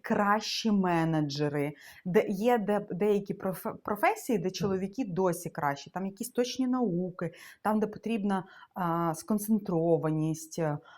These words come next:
дослідження, там в так-, в такому плані, а,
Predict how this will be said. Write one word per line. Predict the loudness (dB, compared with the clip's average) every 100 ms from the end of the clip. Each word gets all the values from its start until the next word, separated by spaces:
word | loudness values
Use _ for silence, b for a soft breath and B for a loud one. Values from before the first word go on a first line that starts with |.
| B
дослідження, | -2 0 0 -4 -4 -2 -4 -4 -2 0 0 0 -2 -2
там | -2 0 -2 -4
в | -8 -12
так-, | -12 -12
в | -8 -6
такому | -2 0 0 -2
плані, | 0 0 0 -2 B B B B
а, | -2 0